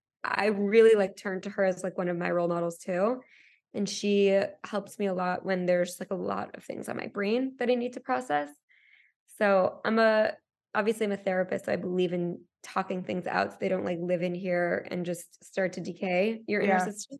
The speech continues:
Speaker 1: So I do a lot of that in my own life too.
Speaker 2: Yeah.
Speaker 1: Yeah.
Speaker 2: I, I mean, I think every therapist needs a therapist.
Speaker 1: I agree. I don't know how people do it without, to be honest.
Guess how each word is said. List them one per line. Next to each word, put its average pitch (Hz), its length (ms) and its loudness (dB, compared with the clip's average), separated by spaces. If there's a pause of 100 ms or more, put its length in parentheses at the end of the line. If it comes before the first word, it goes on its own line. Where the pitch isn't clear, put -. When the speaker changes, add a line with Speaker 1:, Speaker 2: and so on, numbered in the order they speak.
(440)
Speaker 1:
So 226 120 0
I 214 40 4
do 202 200 2
a 190 40 4
lot 185 200 2
of 190 80 -2
that 190 200 -2
in 175 80 -2
my 85 140 -2
own 85 140 -6
life - 180 -8
too. - 320 -8 (1080)
Speaker 2:
Yeah. 185 260 -2 (720)
Speaker 1:
Yeah. 107 260 -6 (760)
Speaker 2:
I, 233 220 4 (100)
I 262 60 2
mean, 269 140 6
I 262 100 6
think 339 180 0
every 208 180 2
therapist 180 380 2
needs 170 160 -2
a 165 60 -6
therapist. 160 680 0 (840)
Speaker 1:
I 226 120 4
agree. 196 400 2 (320)
I 208 60 4
don't 285 100 6
know 339 100 6
how 285 160 4
people 254 260 2
do 226 120 2
it 202 60 2
without, 190 380 -2
to - 80 -18
be 190 100 -2
honest. 175 480 -4